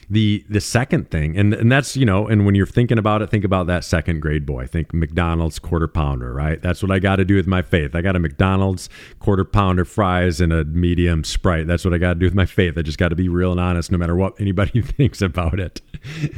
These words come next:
And then the, the, the second thing is just simply be in this place where we intentionally, and, and this is life of Jesus stuff through and through, intentionally get yourself surrounded with people that are different than you.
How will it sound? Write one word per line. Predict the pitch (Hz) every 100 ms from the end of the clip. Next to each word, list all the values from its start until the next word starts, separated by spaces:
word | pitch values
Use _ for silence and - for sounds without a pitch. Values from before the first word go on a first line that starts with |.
| 147 175 127
And | 113 120
then | 120 117
the, | 113 107
the, | 107 113 110
the | 110
second | - 143 135 110
thing | 98 95 92
is | 95 98 90 82 -
just | 95 -
simply | 104 92 90 90 78 - - - - 87
be | 113 117
in | 107
this | 98 -
place | - - 147 95 95 - - - _ - _ _ _ _ - -
where | 87 82 92 92 92 92 90 90 87 -
we | 95 95 92 90 87 _ _ _ -
intentionally, | 104 - 123 127 87 90
and, | 92 104 110
and | 120 117
this | 127 143
is | 165 101
life | 92 98 101
of | 92
Jesus | 85 104 80 -
stuff | 82 76
through | - 85
and | 78
through, | 80 78 - - - 101
intentionally | 104 95 - 135 143 143 117
get | 90 95 98
yourself | 110 101 110 104 -
surrounded | - 92 90 104 92 82
with | 80 -
people | 107 -
that | 78 76
are | 73
different | 71 110 - 78
than | 69 69
you. | 69 73